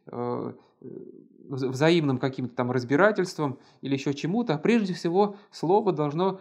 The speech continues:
служить благословению Бога. «И был страх на всех живущих вокруг них, и рассказывали обо всём этом по всей Нагорной стране иудейской». То есть очень быстро всё это передавалось, говорили, что вот, э, такой-то священник, и он вдруг онемел,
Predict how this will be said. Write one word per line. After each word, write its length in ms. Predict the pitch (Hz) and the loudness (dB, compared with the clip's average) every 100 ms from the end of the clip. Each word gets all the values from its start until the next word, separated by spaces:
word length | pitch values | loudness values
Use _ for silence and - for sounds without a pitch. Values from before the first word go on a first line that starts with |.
| - | -12
служить 440 | - 139 175 202 143 | -6 -2 -2 -2 -4
благословению 1000 | 143 143 143 151 151 165 185 175 165 - | -2 0 0 0 2 4 4 2 -2 -2
Бога. 560 | 135 135 151 117 113 - _ _ - _ | -6 2 4 4 0 -10 _ _ -20 _
«И 100 | 175 175 | 0 2
был 240 | 190 208 | 4 2
страх 460 | 202 196 208 214 214 | 2 2 4 4 2
на 120 | 175 | -2
всех 300 | 175 196 190 | 0 2 2
живущих 600 | 160 170 202 202 190 175 | 4 0 0 0 0 0
вокруг 460 | 156 165 180 165 - | 0 0 4 2 2
них, 320 | 185 226 - _ _ - | -2 -2 -4 _ _ -8
и 100 | 165 | 0
рассказывали 680 | 170 170 - 202 208 190 185 | 2 2 4 6 6 4 4
обо 320 | 175 156 156 | 4 4 2
всём 320 | 165 - 175 170 | 2 4 4 4
этом 440 | 214 220 202 185 - - _ | 2 4 2 0 -6 -20 _
по 140 | 156 151 | -2 -2
всей 300 | - 214 202 | 0 0 2
Нагорной 560 | 170 143 180 196 175 | 2 4 6 6 2
стране 440 | 160 151 151 170 175 160 | 0 0 2 2 0 0
иудейской». 520 | 160 160 147 - 123 | 2 4 2 0 -4
То 100 | 147 | -2
есть 120 | 143 165 | -2 -2
очень 220 | 160 165 | -2 -4
быстро 420 | 220 233 - - | -2 -2 0 -2
всё 160 | - 160 | 0 0
это 140 | 156 | 0
передавалось, 640 | - 151 165 196 285 240 - - - - _ | -2 0 2 2 0 0 -4 -16 -20 -20 _
говорили, 440 | - 139 170 175 139 | -10 -2 0 2 0
что 200 | - 143 | -2 0
вот, 240 | 202 - - - - | 0 -2 -12 -20 -10
э, 540 | 123 123 120 117 - 101 | -4 -2 -2 -2 -4 -2
такой-то 360 | 143 156 143 | 0 0 -2
священник, 640 | 131 139 139 240 220 190 156 | -2 -2 0 -2 0 0 0
и 40 | |
он 140 | 147 | -2
вдруг 300 | 123 147 143 | 0 0 2
онемел, 600 | 135 131 131 208 233 202 | 2 0 0 0 0 -2